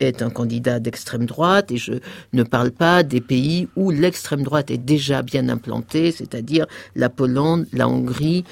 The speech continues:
euh, et la Finlande. Je rappelle qu'en Finlande, le ministre des Affaires étrangères finlandais est un homme d'extrême droite que l'on reçoit sans aucun scrupule, euh, partout en Europe. Donc ça, c'est le premier point. Il y a,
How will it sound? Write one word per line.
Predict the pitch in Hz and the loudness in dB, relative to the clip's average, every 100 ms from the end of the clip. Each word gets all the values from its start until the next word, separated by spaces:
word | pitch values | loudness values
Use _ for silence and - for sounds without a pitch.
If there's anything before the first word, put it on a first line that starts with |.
| - - - | -16 -16 -4
euh, | 120 117 113 - | 0 0 -2 2
et | 156 | 2
la | 123 | 2
Finlande. | - 120 120 147 170 | -2 -6 -4 -2 -2
Je | 147 | -4
rappelle | 113 117 139 | -8 -6 -6
qu'en | - 117 | -6 -8
Finlande, | - 120 139 160 | -4 -2 0 0
le | 131 | -2
ministre | 117 135 139 | -2 -2 -2
des | 120 | -4
Affaires | 117 127 123 | -6 -6 -8
étrangères | 123 113 120 123 123 131 143 156 - - | -10 -12 -10 -8 -6 -4 -4 -8 -14 -20
finlandais | - - 151 131 120 120 135 147 165 - | -14 0 4 4 2 0 2 4 4 2
est | 113 | -4
un | 127 127 | 0 2
homme | 151 127 | 2 0
d'extrême | 113 - - 123 | -4 -8 -8 -8
droite | 117 143 160 | -2 -2 -2
que | - | -4
l'on | 113 110 | -4 -4
reçoit | 113 117 - 147 160 | -6 -8 -6 -4 -2
sans | 170 - 117 | -4 -8 -8
aucun | 123 123 170 | -8 -2 0
scrupule, | 156 - 117 120 151 170 170 - - - - - | 0 -6 -10 -6 -2 0 0 -4 -12 -20 -8 -2
euh, | 135 127 | 0 0
partout | - 131 - 180 165 | 0 -4 -4 -4 -2
en | |
Europe. | 120 113 107 - | -2 -2 -6 -4
Donc | 147 | -4
ça, | - 269 | 0 0
c'est | - | 2
le | 160 | 0
premier | 139 - 208 170 | 0 0 2 2
point. | 156 - 175 220 | -2 -2 -2 0
Il | 190 | 0
y | |
a, | 120 | 0